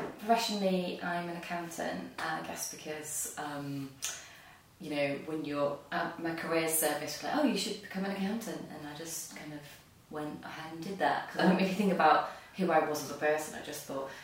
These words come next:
"Oh, that sounds like a good profession." Um, but, you know, if I could turn back time now, I would probably look more about how I operate in the world and, like, what, where my, what are my values and, and what am I best at, and I probably would not have chosen <laughs> to do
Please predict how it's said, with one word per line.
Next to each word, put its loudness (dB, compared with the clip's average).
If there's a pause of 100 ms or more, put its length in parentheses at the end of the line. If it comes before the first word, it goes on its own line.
"Oh, 6
that 8
sounds 2
like -2
a -4
good -6
profession." -4 (300)
Um, 8
but, 12 (100)
you 4
know, 4
if 2
I 4
could -2 (160)
turn 2
back 4
time 4
now, 2 (240)
I 2
would 0
probably 0
look -2
more -2
about -4 (280)
how 8
I 12
operate 8
in 4
the 0
world 6
and, -2
like, -2
what, 0 (600)
where 4
my, 4 (260)
what 0
are 0
my 0
values 8
and, 2
and -2 (300)
what 0
am 0
I 2
best 4
at, 8
and 4
I -2
probably 0
would -2
not 2
have -10
chosen 6
<laughs> 4
to -
do 12